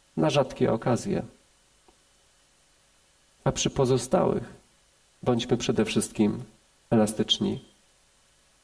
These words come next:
Czas na zmiany. A kiedy się zmieniać?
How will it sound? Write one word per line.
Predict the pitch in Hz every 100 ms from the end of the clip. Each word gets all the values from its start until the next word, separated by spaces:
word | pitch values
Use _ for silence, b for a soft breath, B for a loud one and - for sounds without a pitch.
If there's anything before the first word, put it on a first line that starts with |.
| _
Czas | 214 -
na | 139
zmiany. | 107 196 175 190 - - _ _ _ _ _ _ _ _ _ _ _ _ _ _ _ _ _ _ _ _ _ _ _ _ _ _ _ -
A | -
kiedy | 220 127
się | -
zmieniać? | 185 185 190 - - -